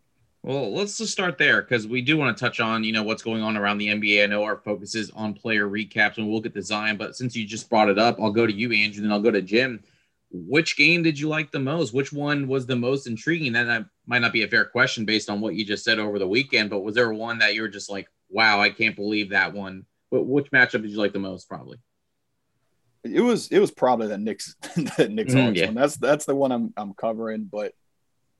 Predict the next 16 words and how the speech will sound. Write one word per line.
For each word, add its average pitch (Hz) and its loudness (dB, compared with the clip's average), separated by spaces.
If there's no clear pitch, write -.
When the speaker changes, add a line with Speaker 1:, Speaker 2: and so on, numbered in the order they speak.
Speaker 2:
uh, 107 0
y-, 123 -10
it 165 6
was 196 2
a 160 2
reminder, 120 0
and 123 -2
I 123 -2
think 196 -6
the 135 -4
entire 208 0
weekend 127 -6
was 123 -4
a 123 0
reminder 120 0
of, 104 -4